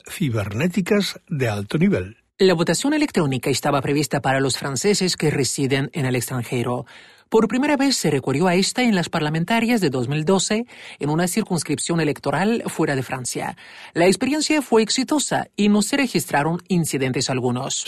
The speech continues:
Speaker 1: Sin embargo, el secretario de Estado de Comercio Exterior,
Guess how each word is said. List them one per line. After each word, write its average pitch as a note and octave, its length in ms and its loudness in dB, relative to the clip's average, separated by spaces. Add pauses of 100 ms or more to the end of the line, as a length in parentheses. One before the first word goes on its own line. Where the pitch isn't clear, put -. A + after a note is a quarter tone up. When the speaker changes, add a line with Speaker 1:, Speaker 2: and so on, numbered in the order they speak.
Speaker 1:
Sin A2 200 0
embargo, C#3 760 2
el B2+ 260 0
secretario F3+ 600 0
de F3+ 100 4
Estado D3 400 2
de B2+ 140 0
Comercio C#3+ 440 0
Exterior, E3+ 600 4